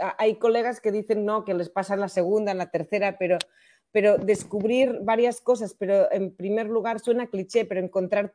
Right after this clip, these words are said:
confiar en tu propia propuesta, no sé si fue por ser mujer o por,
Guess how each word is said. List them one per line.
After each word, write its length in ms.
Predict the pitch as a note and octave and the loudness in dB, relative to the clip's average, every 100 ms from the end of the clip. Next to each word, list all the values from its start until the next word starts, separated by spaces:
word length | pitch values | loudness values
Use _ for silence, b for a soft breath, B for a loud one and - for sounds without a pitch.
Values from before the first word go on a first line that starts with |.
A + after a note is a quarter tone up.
| _ | _
confiar 560 | G#3+ G3+ B3 C4 B3+ A3 | -2 -2 0 0 0 0
en 220 | G#3 F#3 | -4 -6
tu 120 | F#3+ | -8
propia 320 | - A3 A#3 | -4 -2 -2
propuesta, 800 | G#3 G3+ - A3+ A#3+ - C4 F4+ _ _ _ - | -2 -6 0 0 0 -2 -4 -4 _ _ _ -4
no 100 | A3 | -2
sé 140 | B3+ | -2
si 160 | A#3 A3+ | -2 2
fue 160 | A3 | 2
por 140 | G#3+ G3 | 4 0
ser 200 | G#3 G3+ | 2 2
mujer 520 | G#3 G3+ B3 B3+ D#4+ b b b - | 0 0 2 2 0 b b b -2
o 200 | A3 G#3+ | -2 2
por, 460 | G#3+ G#3+ A#3 A#3+ | 2 4 4 2